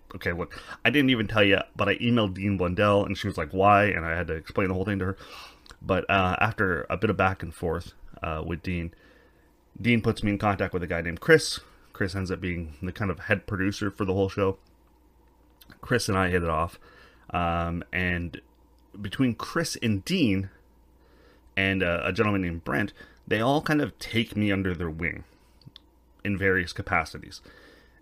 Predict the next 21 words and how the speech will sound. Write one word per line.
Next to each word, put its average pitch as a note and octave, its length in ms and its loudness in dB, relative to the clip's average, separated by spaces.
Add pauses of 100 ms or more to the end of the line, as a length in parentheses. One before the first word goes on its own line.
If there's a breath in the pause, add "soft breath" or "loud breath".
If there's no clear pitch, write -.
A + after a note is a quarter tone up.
and, E2+ 300 -2
uh, E2 220 -2
and G#2 120 2
help B2 140 0
me A2 100 -4
learn F#2+ 340 -4 (480 soft breath)
and F#2 160 -6
grow. F2+ 300 -4 (1500 soft breath)
And G2 360 2
as G#2+ 200 0
a G#2+ 60 -4
result A2 420 -2
of G#2 240 -2 (220)
that D3 460 0 (140)
<laughs> - 600 -8
and A#2+ 220 -6
taking A#2+ 360 4
over F#2+ 380 0 (460 loud breath)
the G2+ 140 2
Instagram F#2 560 0
page, D#2+ 380 -8